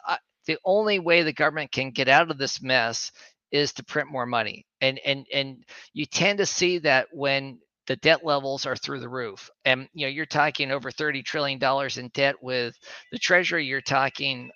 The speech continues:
um, you, you're talking, uh, um,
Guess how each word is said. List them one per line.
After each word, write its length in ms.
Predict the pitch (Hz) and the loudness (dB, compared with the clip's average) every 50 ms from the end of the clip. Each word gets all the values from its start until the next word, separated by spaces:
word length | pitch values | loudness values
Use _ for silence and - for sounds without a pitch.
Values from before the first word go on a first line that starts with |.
| _ _ - | _ _ -4
um, 300 | 123 123 120 113 107 - - - 160 _ _ _ _ _ _ - - - - - _ | -4 -2 -2 -4 -8 -12 -16 -20 -20 _ _ _ _ _ _ -16 -16 -16 -20 -20 _
you, 140 | - 151 160 - | -10 -8 -8 -6
you're 160 | 165 147 139 | -6 -6 -6
talking, 580 | - - 139 135 143 127 - 143 135 131 127 120 | -2 0 0 0 0 0 -2 -4 -6 -4 -2 -2
uh, 260 | 117 120 104 - - - _ _ _ - | -2 -2 -4 -6 -10 -14 _ _ _ -4
um, 400 | 123 120 117 107 101 98 101 | -2 0 0 -2 -4 -8 -14